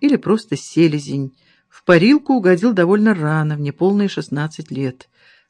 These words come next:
Подставил нож под горло барину с полным кошельком. Но вместе с деньгами прихватил его портфель, в котором оказались какие-то непонятные бумаги.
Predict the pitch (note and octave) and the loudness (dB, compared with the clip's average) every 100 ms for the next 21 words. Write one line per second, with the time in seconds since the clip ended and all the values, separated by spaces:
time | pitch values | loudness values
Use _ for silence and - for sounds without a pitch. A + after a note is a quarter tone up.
0 | - A#3+ A#3+ - B3+ A3+ G3+ F3 C3 - | -2 -2 -2 2 4 4 2 0 -4 -4
1 | D#3+ D3 D3+ C#3+ C#3+ F3 D#3 C#3 B2+ B2+ | -6 0 -2 -2 -2 2 2 0 -4 -8
2 | _ - E3 C3 C3 C3 - D#3 D#3 C3+ | _ -6 -2 0 -2 -6 -8 -8 -6 -6
3 | B2+ _ _ _ _ _ - F3+ F3+ G3 | -8 _ _ _ _ _ 0 2 4 2
4 | - - D#3 C3+ D#3 E3+ F3 C4+ C#4+ B3+ | 2 -4 -4 -2 -2 0 2 4 4 2
5 | F#3+ F#3 F3+ - C4+ F#3 G3+ A3+ B3+ - | 0 0 -2 0 0 0 0 -2 -6 -6
6 | - D3 D3 C#3+ D3+ _ _ _ _ - | -4 0 0 -2 -6 _ _ _ _ -4
7 | D#3+ D#3+ D3 C#3 C3+ C#3 A#3 B3 - C#3 | 0 0 0 -2 -4 0 2 0 -4 -8
8 | F#3+ G#3 G3+ E3 D#3 C#3 F3 - F3 D3 | -6 -4 -4 -4 -4 -6 -6 -6 -6 -4
9 | E3+ D#3+ C3+ B2+ A#2+ E3 | -4 -2 -2 -4 -6 -12